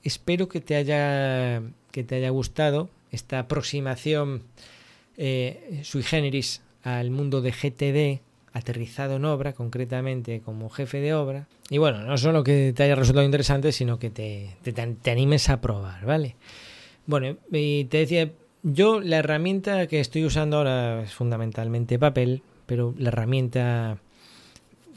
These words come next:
con la que vengo trabajando desde hace tiempo es Facile Things, Facile Things, como co-, cosas fáciles o algo así, no sé, Facile,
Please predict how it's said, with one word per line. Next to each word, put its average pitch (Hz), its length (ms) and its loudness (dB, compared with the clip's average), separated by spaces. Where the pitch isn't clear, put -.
con 127 160 -2
la 117 60 2
que 120 100 0
vengo 127 180 4
trabajando 120 460 4
desde 120 140 4
hace 123 140 4
tiempo 131 300 2
es - 180 4
Facile 135 440 0
Things, 127 400 -2
Facile 170 600 -2
Things, 113 460 -4
como 101 380 -10
co-, - 240 -20
cosas 120 280 -6
fáciles 110 500 -4
o 110 40 -4
algo 104 180 -4
así, 107 300 -4
no 104 120 -6
sé, 107 280 -6
Facile, 175 520 2